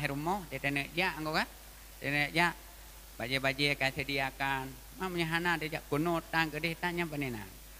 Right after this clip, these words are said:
Pada culuk ego motor, tak kah apa?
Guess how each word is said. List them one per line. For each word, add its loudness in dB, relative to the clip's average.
Pada -6
culuk 4
ego 4
motor, 2
tak 2
kah -2
apa? 0